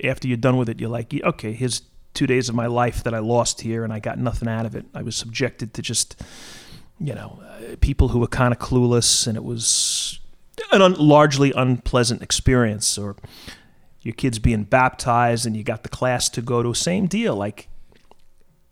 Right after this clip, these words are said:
parents ought to hear about the sacrament and the importance of raising their kids in the church, but they ought to hear it expressed well. Um, so, I don't know.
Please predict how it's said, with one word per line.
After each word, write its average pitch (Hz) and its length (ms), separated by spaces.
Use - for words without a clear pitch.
parents 156 340
ought 170 280
to 127 240
hear 143 300
about 123 260
the 117 60
sacrament 110 640
and 117 100
the 113 60
importance - 480
of 113 100
raising 120 280
their 120 100
kids 123 260
in 117 80
the 113 60
church, - 500
but 123 80
they 135 100
ought 147 100
to 147 60
hear 131 280
it 139 80
expressed - 560
well. 117 680
Um, 110 460
so, 175 440
I 208 100
don't 180 120
know. 131 160